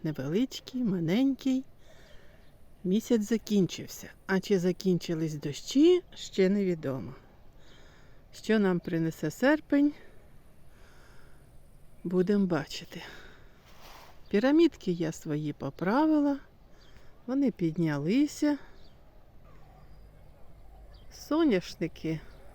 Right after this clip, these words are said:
деякі довелося зрізати, цей просто підперла. Тепер чекаємо, чи будуть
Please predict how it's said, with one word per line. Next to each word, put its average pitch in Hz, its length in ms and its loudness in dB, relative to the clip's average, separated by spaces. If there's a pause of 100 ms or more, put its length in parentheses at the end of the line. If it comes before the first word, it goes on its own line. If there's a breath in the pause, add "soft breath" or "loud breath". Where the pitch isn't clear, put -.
деякі 185 460 0
довелося 170 640 -2
зрізати, 302 540 2 (720 loud breath)
цей 330 440 2 (1040 soft breath)
просто 175 400 0
підперла. 302 920 4 (4000 loud breath)
Тепер 220 340 2
чекаємо, 165 720 0
чи - 160 -4
будуть 247 420 0